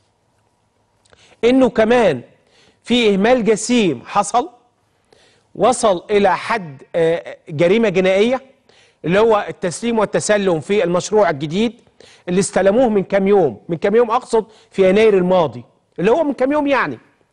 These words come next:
إنه فيه مشكلة جنائية، وبالتالي النيابة العامة تحقق. والنائب العام طلع بيان النهاردة كمان، وطلب من الرقابة الإدارية: "لو سمحتوا قولوا لنا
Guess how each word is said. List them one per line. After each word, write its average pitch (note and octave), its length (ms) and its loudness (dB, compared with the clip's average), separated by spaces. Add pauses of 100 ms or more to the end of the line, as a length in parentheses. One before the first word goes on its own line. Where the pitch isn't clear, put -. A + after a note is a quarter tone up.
(320)
إنه A3 180 4
فيه B3+ 280 2
مشكلة G3 520 0 (580)
جنائية، F#3+ 640 0 (420)
وبالتالي E3 540 0
النيابة F3 300 0
العامة D#3+ 300 -2
تحقق. - 460 -8 (460)
والنائب G#3+ 380 2
العام A#3 220 2
طلع A#3+ 320 0
بيان A#3+ 240 0
النهاردة A#3 360 0
كمان، A#3 420 0 (360)
وطلب E3+ 500 -2
من F3+ 140 -2
الرقابة F3 320 0
الإدارية: F3+ 300 0
"لو G#3 120 2
سمحتوا G#3+ 460 -4 (440)
قولوا G3 260 2
لنا G#3+ 260 -4